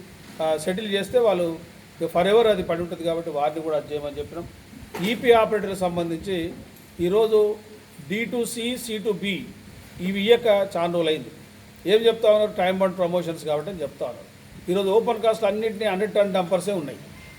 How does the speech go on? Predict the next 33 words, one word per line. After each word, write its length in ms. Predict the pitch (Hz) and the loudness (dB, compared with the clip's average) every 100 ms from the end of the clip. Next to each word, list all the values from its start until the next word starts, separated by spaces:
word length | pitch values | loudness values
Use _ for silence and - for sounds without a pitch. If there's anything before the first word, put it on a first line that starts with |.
| - | -6
ఈ 60 | |
చిన్న 240 | 190 214 233 | -4 -2 0
చిన్న 240 | 226 226 | 0 2
పని, 320 | 220 202 185 | 2 2 0
పనిచేసే 400 | 185 185 190 180 | 0 -2 0 -2
మిషనరీ 380 | 175 165 175 151 | -2 -2 -4 -2
లేవు. 200 | 156 147 - - - - - | -2 -4 -6 -16 -20 -10 0
కాబట్టి 320 | 180 175 175 | 2 2 0
వారన్నింటినీ 880 | 156 170 170 180 214 196 202 190 170 - - - - | 2 2 2 2 0 0 0 0 -2 -10 -18 -10 -4
ఒకసారి 460 | 160 170 165 160 151 - - - - | 0 2 2 0 -6 -14 -20 -8 -2
సెటిల్ 300 | 175 208 190 | -2 2 2
చేయమని 340 | 185 170 160 | 2 0 -2
చెప్పి 160 | 160 160 | -4 -2
కూడా 220 | 170 160 | 0 0
మేము 180 | 151 - | -2 -2
కోరడం 260 | 147 156 156 | 0 0 0
జరుగుతూ 300 | 156 156 147 | -2 -2 -4
ఉన్నది. 280 | 147 170 220 - - - - | -4 -6 -8 -12 -16 -10 0
అదేవిధంగా 520 | 165 226 233 214 208 | 6 6 6 4 4
ట్రేడ్స్మెన్లకు 720 | 196 180 208 233 220 214 196 | 2 4 6 6 2 -2 -2
ముఖ్యంగా 600 | 170 170 196 180 170 156 - - - 170 | -2 -4 -4 -2 -2 -4 -10 -20 -6 2
హెల్పర్ల 400 | 202 208 226 208 | 2 4 4 4
కొరత 320 | 185 175 175 | 2 0 0
ఉన్నది. 440 | 160 165 170 175 - - - - 151 | -2 -2 -4 -6 -8 -18 -20 -10 -4
గతంలో 260 | 151 196 202 | 0 2 2
దీని 180 | 190 | 2
మీద 100 | 180 165 180 | 0 -2 -2
చర్చ 180 | - | 2
కూడా 160 | 214 202 | 4 4
జరిగింది, 300 | 160 160 143 - - - | 2 0 -2 -8 -14 -4
సమ్మె 200 | 185 226 | 0 6
కూడా 160 | 240 220 | 6 6
జరిగింది. 400 | 190 175 147 | 4 2 -6